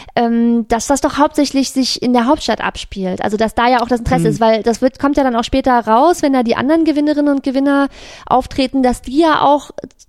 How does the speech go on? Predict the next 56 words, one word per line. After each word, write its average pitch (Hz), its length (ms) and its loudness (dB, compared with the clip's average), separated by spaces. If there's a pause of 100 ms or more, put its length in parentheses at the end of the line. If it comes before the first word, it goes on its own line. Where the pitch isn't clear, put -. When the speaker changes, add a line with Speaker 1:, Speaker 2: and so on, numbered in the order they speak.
(100)
Speaker 1:
einen 254 100 -4
großen 285 340 -2
Teil 269 180 0
ihrer 254 180 0
Zeit 277 280 0
in 254 80 0
der 247 100 2
Hauptstadt 262 280 0
verbracht - 440 -4
haben, 196 200 -6
dass 214 140 -2
die 277 140 -8
gar 269 160 0
nicht 277 180 -2
zurückgegangen 226 580 -2
sind 208 160 0
in 226 100 -4
ihre 214 160 0
Distrikte, 214 600 -2 (380)
sondern 247 240 0
dass 240 140 0
die 277 120 -4
sozusagen 277 320 0
ihr 262 120 -2
soziales 262 600 0
Leben 277 400 0
Speaker 2:
Stimmt. 254 260 0
Speaker 1:
in 147 60 2
der 220 200 2
Upper 269 220 0
Class 247 440 0
in 247 100 -2
der 240 120 0
Hauptstadt 269 360 0
verbringen 226 580 0
und 226 240 0
da 226 220 2
irgendwie 233 320 2
von 226 180 -2
Party 226 320 -2
zu - 120 -8
Party 262 460 0
sich 233 140 -4
treiben 247 380 2
lassen. 240 640 2
Also 208 200 -2
nicht, 202 180 -4 (120)
also 196 180 -2
einige 233 300 2
sind 214 120 2
zurückgegangen, 254 500 -2
aber 214 120 2
einige 220 320 -2
sind 202 180 -6
eben 214 160 -2
auch 214 180 0